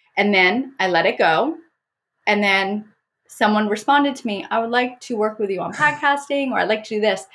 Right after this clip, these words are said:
Speaker 1: So I received that as a sign, "Oh, this is mu-,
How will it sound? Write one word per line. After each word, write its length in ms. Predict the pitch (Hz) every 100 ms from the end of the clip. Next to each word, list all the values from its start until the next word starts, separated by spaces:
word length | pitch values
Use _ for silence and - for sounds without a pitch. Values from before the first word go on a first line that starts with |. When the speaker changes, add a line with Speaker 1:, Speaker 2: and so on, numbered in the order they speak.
| _ _ _
Speaker 1:
So 200 | - 214
I 100 | 208
received 920 | 196 190 - - 285 294 285 262 208 -
that 440 | 175 156 - - - -
as 200 | 180 170
a 60 | 170
sign, 560 | - 277 247 196 170 - _ _ _
"Oh, 680 | 202 254 269 220 160 151 151 _
this 240 | 285 349 330
is 140 | 262
mu-, 180 | 240 185